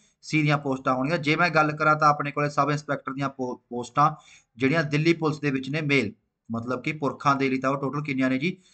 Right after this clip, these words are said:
ਇੱਕ ਸੌ ਪੱਚੀ ਨੇ। ਇਹਨੂੰ ਤੁਸੀਂ ਦੇਖ ਸਕਦੇ ਹੋ ਵੀ ਕਿਹਦੇ, ਕਿਹੜਾ ਰਿਜ਼ਰਵਡ ਹੈ, ਕਿਹੜਾ ਓਪਨ ਹੈ, ਠੀਕ ਹੈ, ਕਿਹੜੇ ਡਿਪਾਰਟਮੈਂਟ 'ਚ। ਤੇ ਫੀਮੇਲ ਲਈ ਕਿੰਨੀਆਂ ਨੇ? ਸਿਰਫ ਇਕਾਹਠ ਪੋਸਟਾਂ ਨੇ। ਤੇ ਜੇ ਗੱਲ ਕਰਾਂ ਸਬ ਇੰਸਪੈਕਟਰ ਜੀ ਡੀ ਦੇ ਵਿੱਚ ਸੀ ਏ ਪੀ ਐਫ ਦੀਆਂ,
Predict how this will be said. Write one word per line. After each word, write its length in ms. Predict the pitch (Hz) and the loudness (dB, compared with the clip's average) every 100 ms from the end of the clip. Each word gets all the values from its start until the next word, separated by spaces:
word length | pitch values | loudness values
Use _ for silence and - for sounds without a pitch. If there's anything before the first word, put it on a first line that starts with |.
| _ - | _ -10
ਇੱਕ 120 | 139 | -4
ਸੌ 120 | 160 | -4
ਪੱਚੀ 320 | 151 135 147 | -2 -6 -4
ਨੇ। 100 | 147 - | -4 -2
ਇਹਨੂੰ 160 | 135 151 | -4 -4
ਤੁਸੀਂ 180 | 139 147 | -8 -6
ਦੇਖ 220 | 120 123 | -4 -4
ਸਕਦੇ 340 | - 131 139 | -4 -4 -4
ਹੋ 40 | 135 | -6
ਵੀ 80 | |
ਕਿਹਦੇ, 380 | 135 131 135 147 - | -4 0 0 -2 -4
ਕਿਹੜਾ 360 | 127 135 139 - 120 | -2 0 0 -4 -6
ਰਿਜ਼ਰਵਡ 540 | 117 117 110 120 135 | -2 -2 -2 0 2
ਹੈ, 180 | 139 143 _ _ _ | 0 -2 _ _ _
ਕਿਹੜਾ 200 | 127 139 | 0 2
ਓਪਨ 380 | 127 117 - 120 | 0 -4 -4 -6
ਹੈ, 80 | 120 | -4
ਠੀਕ 160 | 135 | -4
ਹੈ, 180 | 220 214 | -4 -6
ਕਿਹੜੇ 160 | 127 135 | -4 -4
ਡਿਪਾਰਟਮੈਂਟ 520 | 127 123 117 104 - | -2 -4 -4 -8 -14
'ਚ। 80 | 107 | -10
ਤੇ 60 | 131 | -8
ਫੀਮੇਲ 400 | 139 143 156 156 | -4 -2 0 0
ਲਈ 100 | 151 | 0
ਕਿੰਨੀਆਂ 280 | 147 135 | -2 -2
ਨੇ? 80 | 131 | -2
ਸਿਰਫ 240 | 131 127 202 | -4 -6 -6
ਇਕਾਹਠ 1080 | 226 _ _ _ _ _ _ 160 156 151 - | -8 _ _ _ _ _ _ 2 2 2 -4
ਪੋਸਟਾਂ 340 | 110 107 98 | -10 -8 -10
ਨੇ। 100 | 98 | -10
ਤੇ 180 | - 135 | -6 -2
ਜੇ 200 | 143 151 | 2 4
ਗੱਲ 160 | 156 | 2
ਕਰਾਂ 200 | 151 156 | 2 0
ਸਬ 220 | 151 143 147 | 2 2 0
ਇੰਸਪੈਕਟਰ 460 | 147 147 143 147 | -2 -4 -4 -4
ਜੀ 220 | 135 135 | -2 2
ਡੀ 100 | 135 | 2
ਦੇ 100 | 143 | 2
ਵਿੱਚ 160 | 147 143 | 0 -2
ਸੀ 220 | - 131 | -4 0
ਏ 60 | 135 | 0
ਪੀ 200 | 135 135 | 0 0
ਐਫ 180 | 139 135 | 0 -4
ਦੀਆਂ, 240 | 147 | -2